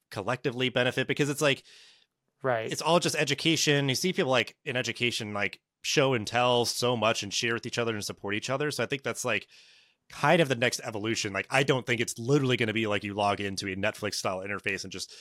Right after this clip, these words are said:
Speaker 1: pick and choose courses and you just make your degree and it's super seamless. Like, that could be very far off, but, like, just even the
Speaker 2: Mm-hmm.
Speaker 1: notion that, like, institutions stop seeing each other so much as competitors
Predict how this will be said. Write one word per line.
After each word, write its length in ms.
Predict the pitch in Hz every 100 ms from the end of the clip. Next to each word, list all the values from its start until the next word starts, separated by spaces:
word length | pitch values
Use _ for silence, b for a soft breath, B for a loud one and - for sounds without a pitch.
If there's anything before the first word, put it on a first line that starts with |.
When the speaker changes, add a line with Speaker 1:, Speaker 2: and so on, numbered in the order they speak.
| B B -
Speaker 1:
pick 140 | 147
and 80 | 113
choose 200 | 117 104
courses 540 | - 107 - 104 98
and 100 | 98
you 60 | 92
just 180 | 92 101
make 200 | 98 -
your 100 | 92
degree 400 | 98 - 101 95
and 80 | 92
it's 120 | 90
super 260 | - 104 98
seamless. 480 | - 101 127 151 117
Like, 220 | 101 - B B B
that 180 | 233 247
could 280 | - 180 170
be 160 | 175
very 440 | 123 104 110 143 156
far 280 | 165 156 147
off, 360 | 151 165 -
but, 180 | 123 117
like, 220 | 120 113 B B B -
just 200 | 143 208
even 180 | 233 220
the 80 | 131 120
Speaker 2:
Mm-hmm. 160 | 143
Speaker 1:
notion 160 | 151 123
that, 120 | 120
like, 180 | 117 110
institutions 720 | 135 139 139 - 139 131 107
stop 320 | - 131 131 -
seeing 320 | - 113 110
each 180 | - 110
other 240 | 104 98
so 460 | - - 127 127 120
much 300 | 113 - -
as 300 | 131 98 95
competitors 760 | - 95 - 101 135 165 180